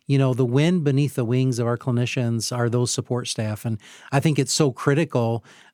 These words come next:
uh, of what we deal with on a daily basis, of how do we touch our patients? And that's a challenge, obviously. And you have a big system, uh, where you are now. Well, let's talk a little bit about that. You know, so can you, for the listener who's listening across the country,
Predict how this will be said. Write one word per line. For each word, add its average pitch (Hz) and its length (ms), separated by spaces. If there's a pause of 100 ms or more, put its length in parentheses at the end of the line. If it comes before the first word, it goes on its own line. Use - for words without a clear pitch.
uh, 117 280
of 123 200
what 139 200
we 139 220
deal 135 260
with 123 220
on 117 100
a 117 60
daily 117 280
basis, 120 400
of 120 80
how 131 100
do 120 60
we 113 120
touch - 260
our 107 80
patients? 120 600 (360)
And 160 80
that's 190 160
a 202 40
challenge, 143 440
obviously. 110 540
And 120 100
you 131 60
have 131 120
a 120 60
big 127 220
system, 127 460 (400)
uh, 113 260 (100)
where 135 160
you 131 140
are 131 140
now. 139 160
Well, 151 80
let's 202 180
talk 240 160
a 220 60
little 180 180
bit 135 140
about 131 340
that. 104 320
You 139 120
know, 127 100
so 135 280 (260)
can 180 160
you, 214 200
for - 160
the 160 140
listener 175 540
who's 131 280
listening 143 320
across 151 400
the 160 80
country, 143 440